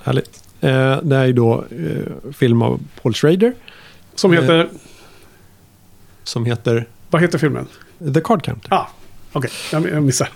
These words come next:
Speaker 1: <laughs> Ja. Ehm, han gjorde ju tidigare First Reformed,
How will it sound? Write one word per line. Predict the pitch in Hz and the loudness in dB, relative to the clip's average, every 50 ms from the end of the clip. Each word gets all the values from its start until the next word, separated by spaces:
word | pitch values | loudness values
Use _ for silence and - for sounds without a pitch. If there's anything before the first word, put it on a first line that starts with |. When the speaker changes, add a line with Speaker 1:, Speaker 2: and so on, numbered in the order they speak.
| - - - - | -18 -20 -4 -4
Speaker 1:
<laughs> | - - - 156 | -4 -4 -2 -6
Ja. | 160 175 - - - - - - - - - 233 180 131 | -6 -6 -10 -14 -20 -20 -20 -20 -20 -18 -10 -2 2 4
Ehm, | 131 131 131 127 127 127 127 127 139 - - - - - - - - - - - - - - - - - - - - - - - - - - | 4 4 4 4 4 4 4 2 2 0 -4 -14 -20 -20 -20 -20 -20 -20 -20 -20 -20 -20 -20 -20 -20 -20 -20 -20 -20 -20 -20 -20 -20 -20 -4
han | - 135 139 143 | -2 0 2 4
gjorde | 151 151 151 143 139 | 4 4 4 4 2
ju | 135 | 2
tidigare | - - 147 131 127 143 147 143 139 135 131 123 123 120 120 113 113 120 120 120 | 2 2 0 2 4 4 4 4 4 4 4 4 2 2 2 0 0 -2 -4 -6
First | - - - 123 113 - - | -10 -2 0 0 0 0 -2
Reformed, | 123 - 120 117 143 175 208 214 233 | 0 0 2 2 4 4 2 2 0